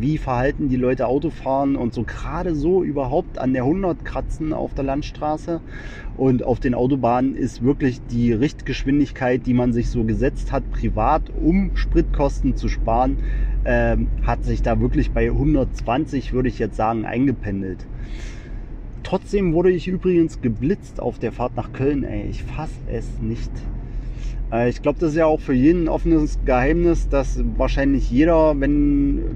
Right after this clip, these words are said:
wenn, äh, dann jeder Zweite auf jeden Fall irgendwo eine Blitzer-Warn-App oder sonst irgendwas mitlaufen hat.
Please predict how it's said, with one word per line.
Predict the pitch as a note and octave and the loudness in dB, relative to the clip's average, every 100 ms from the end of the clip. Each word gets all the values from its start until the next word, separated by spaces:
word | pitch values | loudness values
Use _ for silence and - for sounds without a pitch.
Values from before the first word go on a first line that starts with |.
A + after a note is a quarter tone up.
| - | 2
wenn, | D#3+ F3+ E3+ E3 D#3+ D#3 | 2 4 2 0 0 0
äh, | D#3 D3+ D3 C#3+ C#3 C#3 C#3 B2 A#2+ - - - - | 0 0 2 2 2 2 0 0 -2 -2 -2 -2 0
dann | C#3+ C#3 D3+ D3 C#3 C2+ - - | 2 4 4 4 2 0 -4 -4
jeder | A2+ C#3 C#3+ B2 | 0 2 2 0
Zweite | - - B2 D#3 D#3+ | -4 -2 0 2 2
auf | C3+ B2 | 2 2
jeden | C#3+ C#3+ | 2 2
Fall | C3+ C#3 C#3+ D3+ | 0 0 2 2
irgendwo | - D3+ F#3+ F#3 D#3 | 2 4 4 4 4
eine | D#3 | 4
Blitzer-Warn-App | B2+ D#3+ - D3+ B2+ C3+ D#3 D3+ B2+ | 4 2 2 0 2 2 2 0 0
oder | C#3+ C3 | 0 2
sonst | A#2+ D3+ - | 2 0 0
irgendwas | C3 C#3 C3 C3 B2+ | -2 0 0 0 0
mitlaufen | C3+ C3 C3 C3 - | -2 2 2 2 0
hat. | C3+ C#3+ | 0 -2